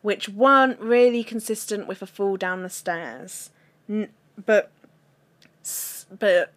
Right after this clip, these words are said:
some people claim they could be, but the doctors on both sides, again, argue about it. But I, per-, I'm not a doctor. I don't know. Looking at them, I just don't,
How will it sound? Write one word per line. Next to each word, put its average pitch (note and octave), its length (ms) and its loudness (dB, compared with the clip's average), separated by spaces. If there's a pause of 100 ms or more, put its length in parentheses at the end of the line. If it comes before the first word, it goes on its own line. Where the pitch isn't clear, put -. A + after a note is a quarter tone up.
(240)
some C4 500 2
people A#3+ 420 -2
claim C4+ 480 0
they C4 160 -2
could B3 360 -6
be, C4 360 -2 (480)
but A3+ 140 0
the B3 80 2
doctors A#3 460 2
on A3+ 120 0
both G3+ 240 4
sides, G3 340 -2
again, G3 500 0
argue G3 520 0
about E3+ 460 -4
it. F#2 300 -10 (420)
But - 120 2
I, D4+ 380 4
per-, D#4+ 360 2 (440)
I'm F4 220 6
not C4 160 2
a - 20 0
doctor. D#3 540 -6 (420)
I A#3 160 4
don't F3+ 220 0
know. D#3+ 320 -4 (960)
Looking D4+ 360 4
at A#3+ 160 2
them, G3 440 2 (1160)
I E4 180 -6
just D4+ 340 -6
don't, G3+ 500 0